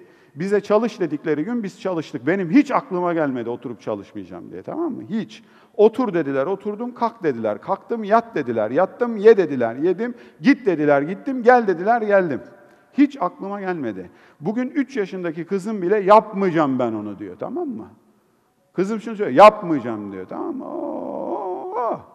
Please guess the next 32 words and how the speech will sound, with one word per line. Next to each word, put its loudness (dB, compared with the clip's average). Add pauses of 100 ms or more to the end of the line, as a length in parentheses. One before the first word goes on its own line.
(460)
Eskiden 2
dövüyorlardı, -2
mövüyorlardı -4
falan, -2
bir -6
işe -4
de -4
yarıyordu. -6
Bugünküne -12
onu -8
da -4
yapamazsın. -8 (500)
Ve -4
ben -4
çok -4
net -10
söylüyorum, -6
ben -2
ana -4
babalığın -4
zor -8
olduğu -6
dönemde, -4
ana -6
babalık, -8
çocukluğun -10
zor -6
olduğu -6
dönemde -6
de -8
çocukluk -10
yaptım. -12